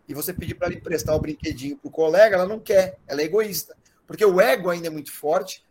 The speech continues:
nessa idade, segundo Piaget e Vygotsky. Então,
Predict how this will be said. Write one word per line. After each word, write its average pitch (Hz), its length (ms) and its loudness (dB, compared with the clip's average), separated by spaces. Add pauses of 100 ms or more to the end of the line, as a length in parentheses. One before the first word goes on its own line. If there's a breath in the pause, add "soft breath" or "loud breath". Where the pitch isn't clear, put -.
(120)
nessa 156 280 -4
idade, 160 380 -4
segundo 156 400 -10
Piaget 151 340 -2
e 156 40 -8
Vygotsky. 156 440 -4 (640)
Então, 233 380 0